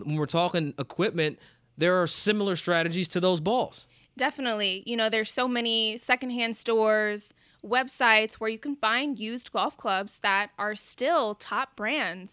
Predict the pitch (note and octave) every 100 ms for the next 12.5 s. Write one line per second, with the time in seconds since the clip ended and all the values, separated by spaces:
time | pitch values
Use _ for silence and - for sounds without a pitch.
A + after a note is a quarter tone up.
0 | - G#3+ G#3+ G3+ F#3+ F#3+ A#3 C#4 B3 A#3
1 | C#4 E3 F#3+ - _ - _ _ D4+ E4
2 | B3+ A#3 C4 C4+ D#4 D#4 - D4+ F4+ G4
3 | A#3+ G#3 G#3+ - C#4 C#4 C#4 B3+ A#3+ G#3
4 | C4 D#4 G#3+ A#2 A2 A#2+ A#2+ G3 A4 G#3+
5 | D#3 - _ - - A3+ A#3+ A#3 A3+ G#3+
6 | A#3+ A#3+ B3+ C4+ C4 - D#4+ F4 G#3+ A3
7 | B3+ B3 D4+ E3 D3+ A3 A#3 A#3 D4+ E4
8 | A#3+ C#4 - G#3 G#3+ - - G3 A#3+ -
9 | C#4+ D#4 C#4 - C#3+ C3 A#2+ B3+ A2 G#2
10 | C3 C#3 - B3+ C4 B3+ A#3+ - - A#3
11 | C4 A#3 C4+ D#4+ C4 B3+ B3 A#3+ A#3 A#3
12 | A#3+ A3 G#3 G#3 G3+